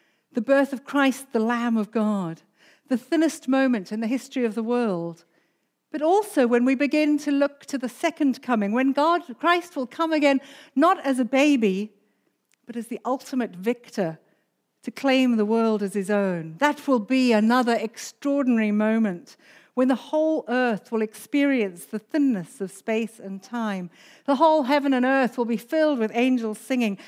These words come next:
and that thin curtain will be ripped away forever.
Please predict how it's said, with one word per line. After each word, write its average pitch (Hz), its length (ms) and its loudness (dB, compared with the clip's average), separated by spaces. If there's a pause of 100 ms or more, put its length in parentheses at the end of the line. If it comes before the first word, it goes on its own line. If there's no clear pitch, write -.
(180)
and 254 160 2
that 226 160 -2 (100)
thin 311 320 2
curtain 302 600 -2 (920)
will 220 80 -18
be 214 140 -8
ripped 233 400 -10
away 202 340 -6 (100)
forever. 180 520 -12